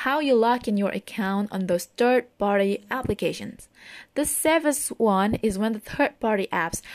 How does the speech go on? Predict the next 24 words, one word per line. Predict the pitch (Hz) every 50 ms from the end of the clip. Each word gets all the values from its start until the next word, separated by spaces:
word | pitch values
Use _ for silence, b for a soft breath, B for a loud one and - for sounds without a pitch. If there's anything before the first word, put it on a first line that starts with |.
| B B B
redirect | 214 226 220 190 180 226 233 247 262 269 262 254 -
you | 208 202 208 208
to | - - 208
the | 214 202 - -
original | - 233 247 269 285 277 - 208 196 196 190 190 - -
login | 196 196 208 220 226 - - - 175 180 180 180 196 - -
website. | 190 202 190 - - - 165 - - - - _ B B B B B B B B
For | - - - 277 302
example, | 302 294 - - - 233 196 175 - 143 - - - - - _ _ _ _ _ _ _ _
you | - 214 240
want | 320 392 381 381
to | 359
log | 277 233 233 240 240 - 214
in | 214 202
your | 196 190 196
Twitter | - - - 208 208 226 240
account | 240 240 - - - 185 180 180 185
to | - 196
Hotsuite. | - - 226 - - - - 156 143 - - _ _ _ _ 294
It's | 311 - - -
the | 220 220
name | 214 214 208 202 208
of | 196 202 - - _
third-party | - 190 185 - _ - - 220 220 208 202